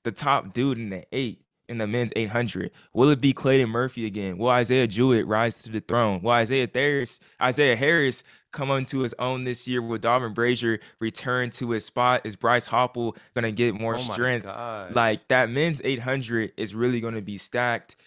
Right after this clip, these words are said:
Speaker 1: Like, there's a lot of people in play there. But then one more thing off of Brandon Miller, if you wanna talk more about the eight hundred as well,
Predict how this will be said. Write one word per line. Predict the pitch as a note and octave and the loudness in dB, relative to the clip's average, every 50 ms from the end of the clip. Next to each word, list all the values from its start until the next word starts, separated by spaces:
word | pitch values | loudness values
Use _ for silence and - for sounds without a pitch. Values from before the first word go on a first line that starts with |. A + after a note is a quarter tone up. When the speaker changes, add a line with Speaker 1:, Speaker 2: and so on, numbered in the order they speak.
| _ _ - | _ _ -4
Speaker 1:
Like, | - G#2 G2 F#2 - | -2 -2 -2 0 2
there's | B2 C3 B2 | 2 2 2
a | B2 | 0
lot | A2 A2+ A2+ A#2 A#2 A2 | 0 0 2 2 2 0
of | - | -2
people | - - A#2+ G#2+ - G#2+ G#2 G#2 F#2 - _ _ _ - - | -4 -6 -6 -6 -4 -4 -6 -6 -6 -8 _ _ _ -10 -8
in | G#2+ G#2 F2 | -8 -8 -8
play | - - A#2 A#2+ B2+ B2 | -8 -4 -2 0 0 0
there. | A2 G#2+ G2+ G2+ F#2+ - _ _ - | 0 0 -2 -2 -6 -8 _ _ -6
But | - C3 B2 | -6 -2 0
then | D3 B2+ A#2+ | 0 0 0
one | C3+ D#3 D#3+ | -2 -2 -2
more | D3+ C3+ | -4 -4
thing | - - C#3 C#3 C3+ | -2 -2 -2 0 0
off | C3 B2 - | -2 -4 -4
of | B2+ A2 F#2+ | -6 -8 -4
Brandon | A#2 A#2 A2+ G#2 G2+ | -4 -4 -4 -4 -6
Miller, | G#2+ A#2 A#2 A#2 A2 G#2 F#2 - | -4 -4 -2 -2 -2 -2 -4 -6
if | A2 A2 | -6 -6
you | A2 | -6
wanna | G#2+ G#2+ G#2 | -6 -6 -6
talk | - - G#2+ G#2 | -4 -4 -6 -4
more | G#2+ G#2 G2+ | -4 -4 -4
about | G2 G2 F#2+ F#2+ | -4 -4 -6 -6
the | - - | -6 -8
eight | G2 G2 | -8 -6
hundred | G#2+ A2 A2 G#2 G2+ | -6 -8 -8 -6 -6
as | F#2+ F#2+ F#2+ | -6 -6 -6
well, | F#2+ A2 A2 G#2+ F#2+ | -4 -4 -2 -4 -4